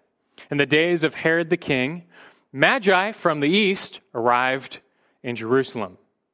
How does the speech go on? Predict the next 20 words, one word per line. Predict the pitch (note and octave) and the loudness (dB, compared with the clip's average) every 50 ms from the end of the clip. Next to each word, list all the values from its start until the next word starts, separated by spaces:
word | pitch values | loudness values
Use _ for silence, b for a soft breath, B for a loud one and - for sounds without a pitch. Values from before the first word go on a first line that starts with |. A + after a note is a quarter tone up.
| _ _ _ _ _ _ _ _ _ _ _ _ _ _ _ _ _ _ _ _ - | _ _ _ _ _ _ _ _ _ _ _ _ _ _ _ _ _ _ _ _ -8
Now, | C#3 C3 - - | -6 -2 2 4
already, | F#3 A#3+ B3+ B3 A#3 G#3+ G3 | 4 6 6 4 2 2 2
what | F3 F#3 F#3+ | 2 2 2
do | G3 | 2
you | F3+ D#3+ | 2 2
learn | E3 E3 E3 | 2 0 0
from | D3+ E3 D3+ | 0 -2 0
this | D3 C#3+ - | 0 -2 -2
verse? | - C#3 E3+ D3 G#2 - - - - - - _ _ _ B B B B B B B B B B B B B B B B B _ _ _ | 2 2 2 2 0 -4 -10 -14 -14 -14 -16 _ _ _ B B B B B B B B B B B B B B B B B _ _ _
Well, | - B2 C#3 | 0 2 2
you | C#3+ D3+ | 2 2
learn | E3 F3 E3+ | 2 0 0
the | D#3 C#3 | 0 2
Magi | C#3 D3 E3+ F#3+ G#3 F#3 F3 F#3 E3+ E3+ | 2 2 2 2 0 0 2 2 4 4
arrived | D#3 D3 E3+ F#3+ G#3 F#3+ F3 F3 F#3 F3 - - - _ _ _ - | 4 4 4 2 4 2 0 0 -2 -4 -8 -16 -20 _ _ _ -2
after | - C#3 D3+ F3+ A3+ B3+ B3 - - - - D3+ C#3+ D3+ D#3+ F3+ G3+ A3 A#3 A#3 | 2 2 4 4 2 2 -2 -4 -8 -4 0 0 2 2 2 2 2 0 0 -2
Jesus | F3 - - C#3+ C#3 D#3 E3+ D#3 E3 F#3 F#3 E3 | -4 -6 -2 0 2 2 2 2 2 0 0 2
was | E3 E3+ D#3 E3+ | 0 0 4 4
already | F3 F#3 G#3+ A3 A3+ | 4 4 4 2 2
born. | F#3+ C4 D4+ D4 F#3 | 4 4 4 4 2